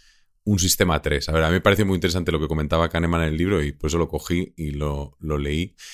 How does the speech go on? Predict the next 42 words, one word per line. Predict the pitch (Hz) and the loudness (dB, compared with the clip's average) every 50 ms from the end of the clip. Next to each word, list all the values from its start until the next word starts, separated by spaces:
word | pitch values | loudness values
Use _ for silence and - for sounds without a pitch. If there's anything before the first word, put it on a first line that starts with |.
| - - | -16 -4
Y | - 95 98 | 2 4 4
él | 113 123 | 6 6
divide | 123 131 131 131 123 | 6 6 6 6 6
la | 120 117 110 | 6 4 4
mente | 110 110 113 107 - 123 | 4 4 2 2 2 2
como | - 113 95 | 2 2 2
en | 87 80 | 2 2
tres | - - - | 0 -2 -2
partes. | - - 73 73 - - 73 - - - - | -2 -2 -4 -4 -6 -10 -10 -10 -12 -12 -10
O | |
sea, | - - 78 76 | -6 -4 -2 -2
él | 82 82 | 0 0
divide | 85 87 87 85 82 80 76 - - | 2 2 4 4 4 2 0 -2 -4
la, | 82 78 76 76 67 | -4 -4 -4 -4 -4
la | 67 78 78 | -4 -2 0
mente | 78 87 92 95 92 107 | 0 0 0 2 2 2
autónoma, | 104 101 90 - - 110 110 117 117 135 160 151 | 2 2 2 2 2 2 4 2 0 -2 -4 -8
que | - - | -8 -6
sería | - - 76 73 78 78 | -6 -4 -2 -2 0 0
algo | 76 76 76 | 0 -2 -4
así | 73 - 82 | -4 -4 -4
como | 78 82 80 | -4 -2 -2
el | 73 | -2
sistema | 76 73 - 85 85 82 | -4 -2 -2 0 0 0
uno, | 87 87 95 101 104 131 156 - _ - - - - - - - - | 0 0 0 -2 -2 -4 -8 -12 _ -20 -20 -20 -20 -20 -20 -10 -4
eh, | 87 85 82 | 0 0 2
la | 78 78 82 | 2 2 2
mente | 85 90 92 87 107 | 2 2 2 4 4
algorítmica, | 107 101 92 90 90 117 113 113 117 117 113 - - 123 127 117 | 4 4 4 4 4 2 2 2 2 2 2 2 2 2 2 2
que | 98 87 | 0 -2
sería | - 90 80 80 90 | -2 0 0 0 0
el | 90 85 | 0 -2
sistema | - - 80 - - 85 85 82 | -2 -4 -2 -2 0 0 0 2
dos, | 87 101 123 143 147 - | 2 2 2 2 0 0
y | 87 | 0
luego | 82 82 85 92 92 | 0 2 2 2 2
la | 87 | 2
mente | 87 90 90 85 104 | 2 0 0 0 0
reflexiva, | - 90 82 - - 76 - - - - - 87 73 73 - - _ _ _ - | 0 0 -2 -4 -6 -6 -4 -4 -2 0 0 0 0 -2 -8 -14 _ _ _ -8
que | - - 85 | -2 0 0
es | - - | 0 0
como, | - - 98 95 95 92 90 87 85 85 82 80 - | 0 2 2 4 4 4 4 4 2 2 0 -2 -4